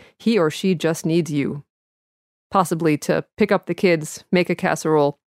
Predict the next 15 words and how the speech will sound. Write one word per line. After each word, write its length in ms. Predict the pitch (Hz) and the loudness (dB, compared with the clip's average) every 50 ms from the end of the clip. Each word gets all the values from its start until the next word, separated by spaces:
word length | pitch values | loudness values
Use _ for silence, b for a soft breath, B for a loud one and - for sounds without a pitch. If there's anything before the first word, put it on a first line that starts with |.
| _ _ _ _ _ _ _ _ - | _ _ _ _ _ _ _ _ 0
drive 240 | 190 180 180 180 - | 2 2 2 4 2
her 100 | 196 180 | 2 2
to 80 | 170 | 2
chemo, 460 | - - - 180 175 175 160 143 151 b b b b b b b | 0 2 2 4 4 4 2 0 -2 b b b b b b b
or 140 | - 190 185 | 0 0 2
simply 320 | - 233 202 185 202 175 165 | 4 4 4 4 4 4 4
watch 240 | 156 151 156 - | 4 2 2 2
all 200 | - 175 190 202 | 2 4 4 6
the 120 | 190 180 165 | 6 6 6
old 200 | 165 180 175 180 | 6 6 6 4
Arrested 380 | 160 151 165 165 - - 165 | 4 2 2 0 0 -4 -4
Development 480 | 156 147 147 156 147 123 - 156 143 - | 0 2 4 4 2 2 0 -2 0 0
episodes 480 | 165 165 - 156 - 160 147 139 - - | -2 -2 -2 -2 0 0 0 0 0 -2
with 160 | 160 151 - | -4 -4 -2
her. 300 | 175 143 - 160 151 | -2 -2 -2 -4 -6